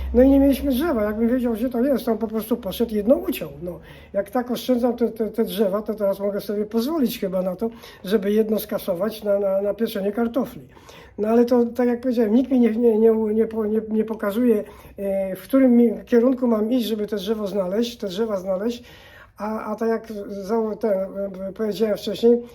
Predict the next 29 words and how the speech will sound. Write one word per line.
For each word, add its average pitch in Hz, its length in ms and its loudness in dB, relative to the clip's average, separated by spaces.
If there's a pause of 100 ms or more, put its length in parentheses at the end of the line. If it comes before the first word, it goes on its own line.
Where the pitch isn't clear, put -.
wkrótce 262 460 2
będę 233 220 4
właścicielem 226 600 2
lasu, 254 400 0
no. 170 220 -4
<clears throat> - 40 -16 (760)
No 233 100 4
dobra, 240 260 4
ale 190 100 0
to 214 120 -8
też 226 220 -2
nie 185 60 -8
jest 165 160 -4
ważne. 170 380 -4 (360)
Idziemy 240 340 4
tutaj 233 300 2
z - 120 -8
tą, 233 280 4
z - 140 -14
tym, 302 200 0
tym 180 440 0
nieporozumieniem, 196 1000 -4 (260)
które 214 320 -2
się 220 120 -6
teraz 208 360 -2
wytworzyło, 185 760 -2
bo 208 140 2
tak. 170 340 -4 (1080)
E, 220 440 0